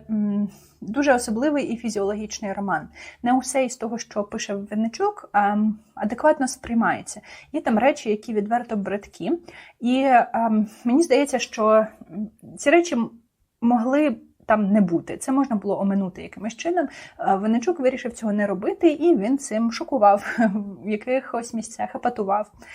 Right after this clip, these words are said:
А, м, в будь-якому разі, це один з найсмішніших романів цього року, можливо, найсмішніший.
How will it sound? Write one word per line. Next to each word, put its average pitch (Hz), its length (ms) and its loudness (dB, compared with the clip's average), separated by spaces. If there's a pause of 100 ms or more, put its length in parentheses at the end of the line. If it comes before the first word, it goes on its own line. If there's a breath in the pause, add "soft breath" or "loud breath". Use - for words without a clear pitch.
(300 loud breath)
А, 208 320 2
м, 196 340 -2
в 214 80 -2
будь-якому 262 400 2
разі, 302 340 6
це 247 380 4
один 220 280 -2
з - 80 -8
найсмішніших 214 720 -6
романів 190 400 -4
цього 185 220 -4
року, 277 260 0
можливо, 208 340 -4
найсмішніший. 202 840 -6